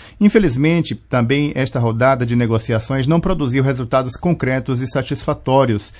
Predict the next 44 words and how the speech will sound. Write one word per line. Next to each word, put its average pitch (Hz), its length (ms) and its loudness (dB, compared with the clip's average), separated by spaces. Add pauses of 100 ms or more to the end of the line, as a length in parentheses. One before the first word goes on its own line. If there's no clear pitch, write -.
(240)
Ela 165 160 -2
praticamente 151 680 -2
terminou 127 380 -2
sem 123 200 -2
dar 120 200 0
em 123 80 0
nada. 107 460 -2 (420)
Creio 165 280 4
que 151 120 0
o 131 80 2
Papa 127 380 0
vai 120 540 0
para 120 200 0
reiterar 131 720 0
a 123 120 -6
posição, 107 600 -4 (200)
a 127 100 -2
esperança, 139 720 0 (180)
a 123 120 0
exortação 135 680 -2
da 127 120 -2
Santa 117 320 -4
Sé, 113 240 -6 (240)
isto 165 240 2
é, 131 160 4 (160)
que - 120 0
o 147 60 4
problema 151 460 0
de 127 120 -2
Chipre 180 440 -4
possa 208 540 -2
ser 135 160 -2
resolvido 135 600 0
através 135 460 0
de 131 100 0
um 143 60 2
diálogo 127 460 0
sincero 175 640 -2
e 131 40 2
leal 139 400 2
entre 165 240 0
as - 140 -2
partes 131 380 -2
envolvidas, 135 580 2